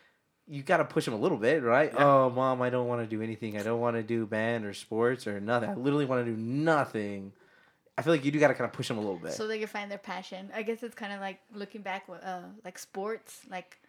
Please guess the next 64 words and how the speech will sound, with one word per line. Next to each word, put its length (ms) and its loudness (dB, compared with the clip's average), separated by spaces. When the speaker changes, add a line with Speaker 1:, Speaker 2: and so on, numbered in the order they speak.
Speaker 3:
you 100 -14
know, 100 -12
my 120 -10
parents 280 -14
pushed 360 -14
me. 160 -14
I 60 -10
wish 180 -12
they 80 -12
would've 200 -16
just 180 -18
pushed 220 -18
me 60 -12
a 40 -12
little 180 -12
bit 160 -14
this 200 -12
way 80 -6
'cause 80 -4
Speaker 2:
Mm, 100 -4
Speaker 3:
I 40 -6
think 40 -10
Speaker 2:
see? 160 4
Speaker 3:
I 80 2
would've 220 -2
loved 200 -6
Speaker 1:
Mm-hmm. 80 -4
Speaker 3:
it. 240 -8
Speaker 2:
Yep. 200 0
Speaker 3:
Yeah, 220 -12
so 160 -18
I 40 -16
could 160 -20
see 120 -18
it. 180 -16
Speaker 1:
Yeah. 220 -6
Speaker 2:
My 180 -2
mom, 200 -2
if 100 0
I 80 6
told 160 0
my 80 0
mom 140 0
I 80 2
didn't 120 0
wanna 140 0
do 120 -4
anything, 420 -2
she 240 -8
would've 280 0
shoved 380 -2
a 40 2
bat 240 0
in 60 0
my 120 -2
hands, 400 -2
a 80 -8
glove, 380 2
kicked 220 -6
me 120 6
out, 220 8
and 100 -4
been 120 -2
like, 200 -2